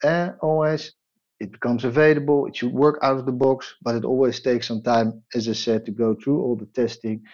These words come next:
and, uh, and get that certification. So we have that available now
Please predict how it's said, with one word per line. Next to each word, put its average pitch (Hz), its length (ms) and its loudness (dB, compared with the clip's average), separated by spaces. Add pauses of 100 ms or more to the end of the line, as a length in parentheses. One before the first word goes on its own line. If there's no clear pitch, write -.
(360)
and, 104 200 -2
uh, 95 120 -6 (100)
and 101 100 -8
get 98 220 -6
that 95 160 -12
certification. - 840 -14
So - 160 -10
we 120 200 -2
have 151 280 -2
that 113 160 -4
available 123 480 -4
now - 140 -14